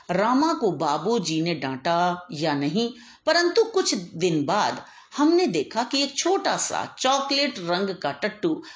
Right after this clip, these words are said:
आंगन के पश्चिम वाले बरामदे में बांधा गया है। बरामदा तो घोड़े बांधने के लिए बनाया ही नहीं गया था, अतः बाहर से टट्टू को लाने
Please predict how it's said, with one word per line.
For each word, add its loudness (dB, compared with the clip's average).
आंगन 2
के 0
पश्चिम -2
वाले 0
बरामदे 0
में -4
बांधा 2
गया 0
है। -12
बरामदा 2
तो 0
घोड़े 2
बांधने 2
के -2
लिए 2
बनाया 0
ही 2
नहीं 4
गया 2
था, 0
अतः 4
बाहर 0
से 0
टट्टू -6
को 0
लाने 2